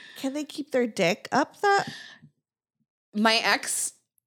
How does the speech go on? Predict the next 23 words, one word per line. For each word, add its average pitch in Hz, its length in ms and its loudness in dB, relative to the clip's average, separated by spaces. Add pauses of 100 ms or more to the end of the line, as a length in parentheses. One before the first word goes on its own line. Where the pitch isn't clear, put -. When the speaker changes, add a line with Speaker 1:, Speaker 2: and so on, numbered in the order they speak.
(180)
Speaker 2:
was 190 200 4
a 190 40 0
shithead 190 520 2
in 180 160 0
so 170 240 2
many 170 280 0
ways, 185 440 2
but 170 280 4
one 175 180 2
of 185 140 2
the 196 80 -2 (120)
gifts - 500 -2
of 233 240 4
his 254 420 0
was 170 280 0
his 160 180 -6
dick 151 180 -2
stayed 151 220 -2
hard 135 260 -4
forever. 139 380 2
Speaker 1:
Okay, - 260 -2
so - 160 -6
he, 202 240 -4